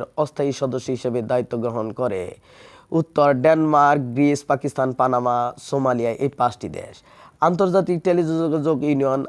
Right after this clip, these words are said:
আইটিইউ এর বর্তমান সদস্য দেশ কতটি? উত্তর,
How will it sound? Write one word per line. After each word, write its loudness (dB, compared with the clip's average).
আইটিইউ 0
এর 0
বর্তমান 0
সদস্য -4
দেশ -4
কতটি? -4
উত্তর, -2